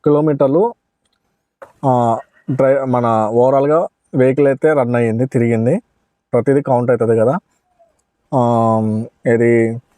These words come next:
పికప్కి వెళ్ళేది అది నేను తీసేయట్లేను, only నా రూమ్కి పోయింది మాత్రమే తీసేస్తున్నా. అది చాలా ఓవర్గా ఫా-, ఎయిర్‌పోర్ట్ నుంచి నా రూమ్కి రావడం, సికింద్రాబాద్ నుంచి మన, నా రూమ్కి ఇప్పుడు రావడం, మొత్తం ఒక అరవై కిలోమీటర్ల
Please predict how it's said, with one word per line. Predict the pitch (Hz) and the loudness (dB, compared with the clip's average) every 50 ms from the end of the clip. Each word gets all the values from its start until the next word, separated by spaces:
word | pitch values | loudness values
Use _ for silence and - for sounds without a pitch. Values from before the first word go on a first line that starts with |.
| _ _ _ _ _ - | _ _ _ _ _ -6
పికప్కి | 127 - 131 120 110 - | -2 0 0 -2 0 -2
వెళ్ళేది | 117 - - - 110 110 107 107 107 104 104 113 | -6 -6 -4 -2 -2 0 0 0 0 0 -2 -4
అది | 135 139 131 131 147 | -4 -2 -2 0 0
నేను | 151 151 147 143 143 | 0 0 0 -2 0
తీసేయట్లేను, | 131 139 123 - - 139 123 113 120 110 107 110 135 | 0 -2 -2 -2 0 0 0 0 0 -2 0 0 0
only | - - 127 131 139 151 165 165 180 208 233 - _ _ _ _ _ - | 0 0 2 2 2 2 0 0 0 -2 -2 -4 _ _ _ _ _ -2
నా | 131 131 | -2 0
రూమ్కి | 123 120 135 151 165 170 165 - 165 | 0 0 0 0 0 -2 -4 -6 -4
పోయింది | - 165 156 151 151 156 156 | -2 0 0 0 0 0 -2
మాత్రమే | 147 143 139 131 - 160 170 185 | 0 -2 -2 -2 0 -2 -2 0
తీసేస్తున్నా. | 170 151 131 117 113 107 - 127 117 | 0 0 0 0 -2 -2 -2 -2 0
అది | 113 131 147 139 131 - | 0 2 0 0 -2 -2
చాలా | 135 117 120 127 | 0 0 2 2
ఓవర్గా | 123 120 120 127 143 151 143 | 2 2 2 2 0 0 -2
ఫా-, | 131 - - 135 117 110 113 110 101 104 | -4 -2 -2 -2 0 0 -2 -2 -4 -4
ఎయిర్‌పోర్ట్ | 113 120 131 139 135 - 156 147 147 | -2 0 0 0 0 -2 -2 -2 -2
నుంచి | 151 147 143 - - 165 | -4 -4 -4 -2 -2 0
నా | 156 139 135 | 0 2 2
రూమ్కి | 139 139 143 147 143 - 147 | 0 0 -2 -2 -2 -2 0
రావడం, | 147 147 147 147 156 175 196 196 _ _ _ _ _ _ _ _ - | 2 2 2 0 -2 -4 -6 -8 _ _ _ _ _ _ _ _ -6
సికింద్రాబాద్ | - 127 147 147 147 143 143 147 143 | -4 -2 -2 0 0 0 0 -2 -2
నుంచి | 147 147 143 - 175 175 156 143 135 131 | -2 -4 -4 -2 0 2 2 2 2 0
మన, | 131 127 123 123 123 123 120 120 117 | 0 -2 -2 -2 -2 -2 -2 -4 -4
నా | 113 117 117 117 | -2 0 0 2
రూమ్కి | 117 117 117 117 - 110 | 0 0 -2 -4 -8 -8
ఇప్పుడు | 101 117 107 | -6 -4 -2
రావడం, | 110 107 107 107 110 135 156 - _ _ _ _ | 0 0 0 0 0 -2 -6 -8 _ _ _ _
మొత్తం | 131 123 - - 196 185 | -4 -4 -2 -2 -2 -2
ఒక | 165 151 147 | 0 0 0
అరవై | 135 127 131 131 127 | 0 0 0 -2 -2
కిలోమీటర్ల | - 139 131 139 151 151 151 | 0 -2 0 0 0 -2 -2